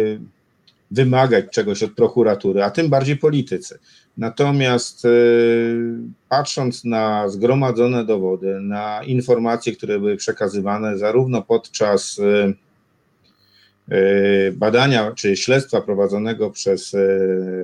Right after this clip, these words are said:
Naczelną Prokuraturę Wojskową, jak i później, e, przez, e, zespół prokuratora Pasionka.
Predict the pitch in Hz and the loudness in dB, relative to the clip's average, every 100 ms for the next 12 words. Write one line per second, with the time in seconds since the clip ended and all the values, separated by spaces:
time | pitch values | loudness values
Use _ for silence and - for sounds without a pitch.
0 | 90 95 - 107 107 110 104 98 - 107 | -8 -10 -6 -6 -6 -6 -6 -6 -6 -6
1 | 101 101 98 - 87 92 123 127 - 127 | -4 -4 -6 -6 -4 -2 0 -2 -2 -2
2 | 226 226 143 101 92 92 - 98 - - | 2 4 4 4 4 0 0 -2 -2 -6
3 | - 101 104 - - 104 104 104 101 98 | 0 2 2 0 -2 0 0 0 0 0
4 | 98 98 95 113 113 - 107 101 101 98 | 0 -2 2 2 2 -2 -6 -4 -6 -4
5 | 104 101 104 90 - - 76 76 | -4 -2 -4 -4 -6 -12 -12 -16